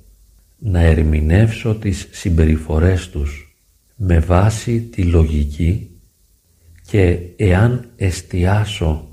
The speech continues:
στα ιδιαίτερα χαρακτηριστικά της προσωπικότητάς τους και στις δυνατότητές τους, θα μπορέσω να καταλάβω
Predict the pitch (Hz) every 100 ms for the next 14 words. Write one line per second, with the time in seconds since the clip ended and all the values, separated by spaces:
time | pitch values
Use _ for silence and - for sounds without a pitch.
0 | - _ - - 98 87 85 78 82 113
1 | 117 117 110 - 95 90 85 - 85 78
2 | - 80 - 98 104 - 101 - - 90
3 | 82 85 85 82 98 101 - 98 - 98
4 | 98 - 80 78 - - 78 - 80 -
5 | - 80 78 76 113 113 80 85 73 -
6 | 92 101 - - - - - _ _ _
7 | _ _ - 95 82 85 107 113 131 120
8 | 117 - 92 87 78 76 82 101 -